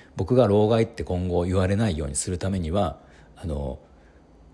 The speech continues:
やっぱり時代の移り変わりっていうものをちゃんとこう見る力というか、うん、それはしなきゃいけないなと思って、まあ、見る力というか、多分、なんでしょうね。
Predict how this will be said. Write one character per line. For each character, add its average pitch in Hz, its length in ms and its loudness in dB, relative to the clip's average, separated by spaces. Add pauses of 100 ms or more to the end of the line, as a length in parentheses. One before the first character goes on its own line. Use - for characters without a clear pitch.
や 107 100 0
っ - 40 -2
ぱ 117 120 4
り 87 40 2
時 82 140 -2
代 107 160 6
の 98 100 4
移 - 140 -4
り 101 120 2
変 98 100 0
わ 95 60 4
り 117 100 2
っ - 20 -16
て - 180 -8
い 78 40 0
う 73 40 -2
も 76 80 -4
の 73 60 -4
を 85 420 -2
ち - 120 -4
ゃ - 60 4
ん 82 80 0
と - 100 -6
こ 69 360 -8
う - 20 -10
見 110 140 0
る 87 100 2
力 67 280 -8
と 76 80 -12
い 73 40 -10
う 73 40 -12
か、 - 200 -8 (440)
う 90 40 -6
ん、 76 120 -6 (100)
そ - 160 -6
れ 110 60 2
は 107 260 0 (500)
し - 120 -6
な - 100 4
き 82 60 -2
ゃ 73 40 0
い 71 60 -4
け 80 80 -6
な 82 80 0
い 71 40 -2
な 69 120 -6
と - 80 -12
思 71 100 -12
っ - 20 -14
て、 - 280 -8 (280)
ま - 80 -4
あ、 - 20 -2
見 147 120 4
る 214 120 4
力 78 300 -4
と - 60 -10
い 73 40 -6
う - 20 -8
か、 76 80 -6
多 156 140 2
分、 104 280 0 (2000)
な 110 140 -2
ん 90 40 -2
で 73 80 -6
し - 80 -10
ょ 76 40 -12
う - 20 -12
ね。 80 200 -10